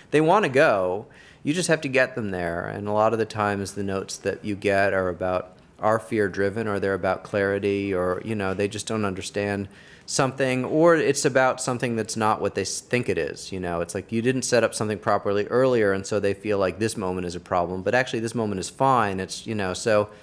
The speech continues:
a lot of it is that, that time management that I have to spend as well, which is like,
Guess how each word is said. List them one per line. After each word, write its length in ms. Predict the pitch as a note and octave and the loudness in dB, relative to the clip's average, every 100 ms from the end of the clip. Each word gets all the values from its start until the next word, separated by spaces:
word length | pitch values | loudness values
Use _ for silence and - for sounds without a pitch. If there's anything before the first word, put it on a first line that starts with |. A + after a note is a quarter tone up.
| - - - - - - | -20 -20 -20 -20 -20 -12
a 120 | - B2+ | 0 4
lot 300 | C3+ D3 D3+ | 6 6 4
of 140 | C3 | 4
it 100 | B2+ | 4
is 240 | A#2 G#2 | 4 2
that, 560 | - G#2+ G#2 - - - - - - - - | 2 2 2 -4 -18 -20 -20 -20 -20 -20 -4
that 220 | A2 A2 | 0 0
time 300 | - A2+ A2+ | 0 0 0
management 460 | G#2 G#2 G2 G#2 F2+ | 0 0 -4 -6 -4
that 120 | F#2 | 0
I 100 | F#2+ | 2
have 120 | G2 | 0
to 80 | - | -4
spend 280 | - G2 F#2 | -8 -6 -4
as 120 | F2+ | -2
well, 360 | G#2 A2+ F#2+ F2+ | 2 4 4 0
which 220 | F2+ - | -4 -8
is 140 | - | -6
like, 220 | F#2+ F2+ | -4 -4